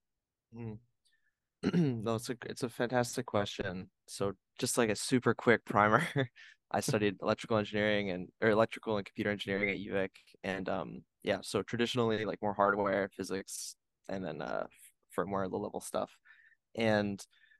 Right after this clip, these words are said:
when I came back from working at, uh, or Tesla, I went to this hackathon. I had never done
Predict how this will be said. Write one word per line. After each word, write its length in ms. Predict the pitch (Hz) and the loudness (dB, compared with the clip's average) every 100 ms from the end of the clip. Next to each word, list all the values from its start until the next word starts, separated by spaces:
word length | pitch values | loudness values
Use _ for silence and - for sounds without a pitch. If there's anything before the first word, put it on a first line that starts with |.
| _ | _
when 100 | 113 | 0
I 60 | 117 | 2
came 200 | 135 123 | 4 6
back 220 | 104 101 | 6 4
from 360 | - 104 95 92 | 0 -2 -2 -8
working 320 | - 101 95 92 | -10 -10 -8 -8
at, 120 | 90 | -6
uh, 240 | 71 55 - - - | -4 -4 -6 -12 -12
or 160 | 85 | -10
Tesla, 400 | - 117 - 101 | -6 -6 -2 -2
I 20 | 90 - - | -4 -8 -6
went 160 | 107 | -4
to 60 | 107 | -4
this 220 | 92 - | -8 -8
hackathon. 600 | - 104 113 120 123 135 - _ | -6 -4 -4 -2 -2 -4 -10 _
I 60 | 104 | -2
had 80 | 110 | 2
never 260 | 131 123 - | 4 2 2
done 340 | - 107 107 | 4 4 2